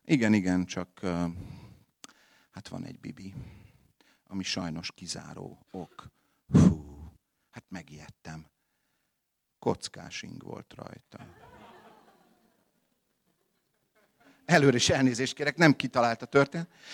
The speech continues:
És ez, nehogy azt gondoljátok, hogy ez így a pedagógus tüntetések idején volt, amikor ennek valamilyen ilyen tulajdonított jelentősége lehetett. Ez egy másfél éves történet. Kockás ing. Hát így kicsit lefagytam, megkértem, hogy elmagyarázná, hogy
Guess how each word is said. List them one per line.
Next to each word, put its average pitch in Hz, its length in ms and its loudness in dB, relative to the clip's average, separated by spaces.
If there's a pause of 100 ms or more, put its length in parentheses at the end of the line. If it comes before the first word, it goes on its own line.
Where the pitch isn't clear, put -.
(120)
És - 180 8
ez, 180 260 8
nehogy 196 340 12
azt 160 160 12
gondoljátok, 151 480 10
hogy 147 140 2
ez 135 160 6
így 147 160 0
a 151 80 8
pedagógus 147 640 8
tüntetések 135 680 2
idején 131 360 0
volt, 127 280 2
amikor 131 360 8 (880)
ennek 170 320 10
valamilyen 160 460 12
ilyen 151 240 10
tulajdonított 160 680 12
jelentősége 143 680 8
lehetett. 185 400 10
Ez 208 120 8
egy 175 140 6
másfél 147 460 8
éves 113 260 6
történet. 185 560 4 (840)
Kockás - 480 -2
ing. - 180 -14
Hát 170 220 -4
így 247 160 4
kicsit - 300 4
lefagytam, 160 480 8
megkértem, 139 440 8
hogy 127 220 10 (320)
elmagyarázná, 190 1080 6
hogy 123 240 -4